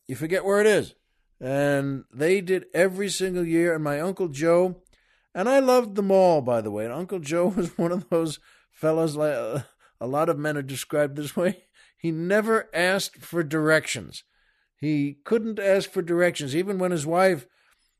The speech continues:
was my father's twin sister, by the way, Arlene. And, uh, even when he, uh, even when Arlene would say to him in the car, you know, "Joe, why don't we just pull over? We'll go in, to a gas station, to a bar or something, and we'll just ask directions."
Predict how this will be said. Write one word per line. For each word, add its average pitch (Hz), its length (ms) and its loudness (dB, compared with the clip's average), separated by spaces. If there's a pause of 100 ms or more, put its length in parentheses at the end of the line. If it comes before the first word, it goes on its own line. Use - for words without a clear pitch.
(120)
was 127 120 -10
my 143 160 -2
father's 180 580 2
twin 233 360 -2
sister, 220 400 -2
by 139 200 2
the 107 100 -4
way, 85 220 -10 (720)
Arlene. 135 680 -2 (560)
And, 123 340 -6
uh, 113 180 -2
even 165 280 0
when 160 120 -2
he, 151 460 -4
uh, 131 220 -6 (100)
even 165 180 -4
when 160 120 -4
Arlene 156 360 0
would 151 120 -6
say 180 140 0
to 170 140 0
him 160 120 -6 (140)
in 220 180 -2
the 208 80 0
car, 202 540 0 (480)
you 185 80 -14
know, 165 120 -12
"Joe, 185 300 4
why 170 140 0
don't 214 100 -2
we 202 80 -2
just 196 200 -8
pull 202 180 2
over? 202 240 4
We'll 113 120 -4
go 143 200 -4
in, 139 280 -4
to 139 120 -4
a 135 40 -6
gas 170 360 2
station, 107 500 -6
to 110 160 -10
a 107 40 -8
bar 147 380 -4
or 117 40 -4
something, 175 500 -6
and 120 160 -10
we'll 123 140 -8
just 143 260 -10
ask 156 260 -2
directions." 151 600 -6